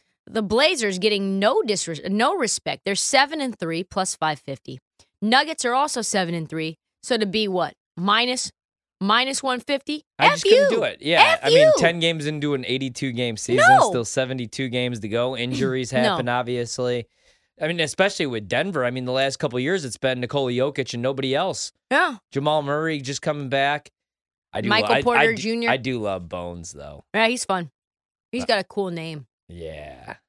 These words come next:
Speaker 1: Man,
Speaker 2: Bones,
Speaker 1: we
Speaker 2: baby.
Speaker 1: are real rough on this Eastern Michigan Akron game. Oh, well. But that's
Speaker 2: Yep.
Speaker 1: what I would do. That's
Speaker 2: That's a
Speaker 1: the bet.
Speaker 2: loss.
Speaker 1: Those are the bets that you need. Honestly, those are, that's the bet. That's the best bet on the board right now is the Blazers plus five fifty. And, I mean, hell, maybe Danny Ainge says,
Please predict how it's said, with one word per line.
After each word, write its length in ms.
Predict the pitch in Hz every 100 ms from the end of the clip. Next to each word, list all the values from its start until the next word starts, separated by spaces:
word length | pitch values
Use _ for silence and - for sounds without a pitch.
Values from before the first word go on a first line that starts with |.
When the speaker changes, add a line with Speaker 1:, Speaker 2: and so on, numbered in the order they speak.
| _ -
Speaker 1:
Man, 380 | 165 165 151 135
Speaker 2:
Bones, 200 | 131 143
Speaker 1:
we 140 | 180 226
Speaker 2:
baby. 60 |
Speaker 1:
are 240 | 185 165 151
real 540 | 139 170 170 156 143 _ 156
rough 320 | 156 147 -
on 100 | 135
this 180 | 135 -
Eastern 340 | 151 - 139
Michigan 360 | 135 123 127 127
Akron 360 | 123 123 127 123
game. 280 | 120 117 _ _ _ _ _ _ _ -
Oh, 80 | -
well. 320 | 262 233 226 _ _
But 100 | 269
that's 200 | 359 330
Speaker 2:
Yep. 0 |
Speaker 1:
what 80 | 381
I 80 | 330
would 120 | 285
do. 180 | 294 214
That's 220 | 226 233
Speaker 2:
That's 40 |
a 60 | 254
Speaker 1:
the 60 | 214
bet. 140 | 240
Speaker 2:
loss. 60 | 240
Speaker 1:
Those 200 | 254 294
are 40 |
the 80 | 262
bets 240 | 214 226
that 100 | - 160
you 100 | 165
need. 280 | 175 123 _ _ _ -
Honestly, 420 | 170 165 - 147
those 200 | 151 165
are, 40 | 170
that's 240 | 175 180
the 80 | 165
bet. 220 | 165 165 -
That's 280 | 180 185 -
the 60 |
best 240 | 170 160 -
bet 160 | 160
on 120 | 151 143
the 60 |
board 280 | 131 143 135
right 140 | 139
now 180 | 139 135
is 100 | 139
the 60 | 135
Blazers 420 | 139 131 135 135
plus 240 | - 135
five 200 | - 135
fifty. 380 | - 135 - 143 _ _ _ -
And, 100 | 320 415
I 80 |
mean, 200 | 415 415
hell, 260 | 370 403 269
maybe 300 | 214 240 277
Danny 320 | 254 269 277
Ainge 220 | 269 277 254
says, 340 | 262 254